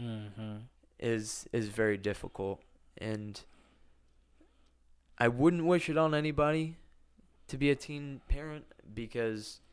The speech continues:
Speaker 2: no one, I mean, you're never ready to be a parent in general, but you're definitely not ready to be a teen parent. And the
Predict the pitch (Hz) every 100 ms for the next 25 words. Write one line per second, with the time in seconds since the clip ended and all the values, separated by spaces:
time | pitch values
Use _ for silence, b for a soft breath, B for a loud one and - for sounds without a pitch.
0 | _ _ - _ - - - - - 120
1 | 127 120 101 - 98 123 156 139 151 135
2 | 123 120 120 117 107 113 - 117 117 107
3 | 101 117 123 127 110 113 101 - b b
4 | b b 117 123 107 101 127 117 - 104
5 | 110 110 104 92 98 104 104 104 101 -
6 | 101 95 104 101 101 - 113 113 107 -
7 | _ - _ _ - _ - _ _ -
8 | _ _ _ _ - 139